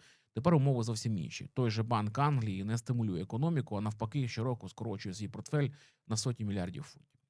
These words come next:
Уряди залишаються сам на сам із потребою розміщувати величезні обсяги боргових паперів. І робити це стає дедалі важче, бо інвестори не готові купувати їх за старими дешевими умовами.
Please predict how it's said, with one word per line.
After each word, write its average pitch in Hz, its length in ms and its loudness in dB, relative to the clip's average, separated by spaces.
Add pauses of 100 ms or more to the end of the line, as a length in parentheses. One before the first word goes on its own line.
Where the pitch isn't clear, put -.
Уряди 113 280 2
залишаються 95 520 -4
сам 98 220 -6
на 120 100 -2
сам 180 280 0
із 110 100 -4
потребою 127 440 0
розміщувати 104 520 0
величезні 104 500 2
обсяги 107 400 -4
боргових 104 360 -4
паперів. 101 460 -2 (380)
І 110 60 4
робити 139 300 6
це 110 120 -2
стає 90 340 -4
дедалі 123 340 0
важче, 123 460 0
бо 95 160 -4
інвестори 117 460 2
не 123 100 2
готові 113 360 2
купувати 104 520 0
їх 104 140 0
за 101 120 -2
старими 104 360 0
дешевими 98 440 -2
умовами. 101 480 0